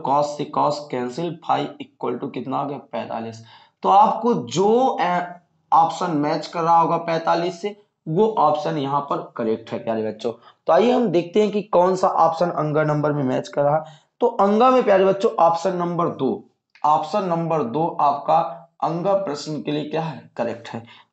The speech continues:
आप इसको टिक लगा लीजिएगा। ठीक, अब, अब थोड़ा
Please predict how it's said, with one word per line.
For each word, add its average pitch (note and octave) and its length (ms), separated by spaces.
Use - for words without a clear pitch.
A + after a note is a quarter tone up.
आप C#3 220
इसको - 200
टिक C3+ 220
लगा D3+ 200
लीजिएगा। D#3 380
ठीक, - 240
अब, - 320
अब C#4 360
थोड़ा B3+ 300